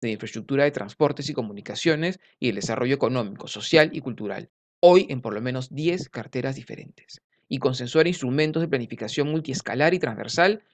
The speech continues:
que nos permitan poder hacer más eficiente el accionar del Estado y del sector privado en equilibrio con nuestros ecosistemas y culturas. Para ello, el Viceministerio de Gobernanza Territorial y ceplan deberían cumplir un rol mayor, acompañando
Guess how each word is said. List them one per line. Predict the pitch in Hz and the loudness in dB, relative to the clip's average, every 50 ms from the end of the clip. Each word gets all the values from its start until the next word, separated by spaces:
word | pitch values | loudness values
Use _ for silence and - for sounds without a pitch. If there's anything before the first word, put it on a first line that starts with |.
| _ _ - | _ _ -4
que | 131 | -2
nos | 123 117 | -2 -2
permitan | - 110 113 131 131 131 151 156 156 | -2 -2 -2 -2 -2 -2 -2 -2 0
poder | - 110 123 135 | 0 2 2 2
hacer | 135 135 - 147 143 - _ _ _ - | 2 2 0 -2 -2 -2 _ _ _ -6
más | 143 160 196 208 202 | 2 2 4 4 4
eficiente | 214 190 - 135 131 165 160 156 160 | 0 0 0 -2 0 0 0 0 0
el | - | -4
accionar | 147 139 - 104 117 127 127 135 | -4 -4 -4 -4 -2 -2 -2 -2
del | 139 127 | -2 -4
Estado | - - - - 156 160 165 180 190 - _ _ _ _ | -4 -8 0 4 4 6 6 4 2 -2 _ _ _ _
y | - 135 | 2 2
del | 120 101 | 2 2
sector | 107 101 - 135 135 | 0 0 0 0 0
privado | 131 131 139 156 170 175 175 185 196 220 - _ _ - | 2 2 6 8 10 10 10 8 6 2 -2 _ _ -4
en | - 117 | -2 -2
equilibrio | 110 - - 117 135 139 139 151 147 | -2 -2 0 2 2 4 4 4 2
con | 139 127 | 2 -4
nuestros | 120 113 - 104 - | -4 -4 -6 -10 -10
ecosistemas | 104 - 95 110 104 - - 160 170 170 185 180 - | -10 -10 -10 -12 -4 2 4 4 4 4 0 -4 -6
y | 135 | -8
culturas. | - 117 104 101 120 101 90 - - - - _ _ _ _ _ _ _ - | -8 -8 -8 -6 -6 -8 -8 -8 -14 -18 -20 _ _ _ _ _ _ _ 2
Para | 120 107 101 107 | 4 4 6 8
ello, | 131 156 156 131 120 123 135 165 - _ _ _ _ _ _ - | 8 8 8 8 6 4 2 0 -2 _ _ _ _ _ _ -4
el | - 127 | -2 0
Viceministerio | 131 123 135 131 127 123 120 - 175 170 180 180 | 0 2 2 2 2 2 0 2 2 4 6 6
de | 175 | 8
Gobernanza | 160 127 117 113 113 143 151 156 156 175 | 8 8 6 4 4 2 0 0 0 0
Territorial | 165 160 - 101 107 107 123 131 143 | -2 -2 -2 -2 -2 -2 0 0 0
y | 147 | 0
ceplan | - - - - 156 156 160 175 196 202 - _ _ - | -2 -4 -2 4 6 8 8 8 6 0 -6 _ _ 0
deberían | 131 113 113 127 139 147 | 0 2 4 4 2 2
cumplir | 143 135 110 127 139 | 0 -4 -2 0 0
un | 143 139 | 0 2
rol | 135 147 151 156 | 4 6 6 6
mayor, | 147 123 110 117 135 139 123 - - _ _ _ - | 4 2 0 4 4 4 4 4 2 _ _ _ -10
acompañando | - - - 113 110 107 101 113 127 135 135 143 143 139 151 156 165 | -10 -6 -6 -6 -4 -4 -4 -2 2 2 2 2 4 4 4 4 4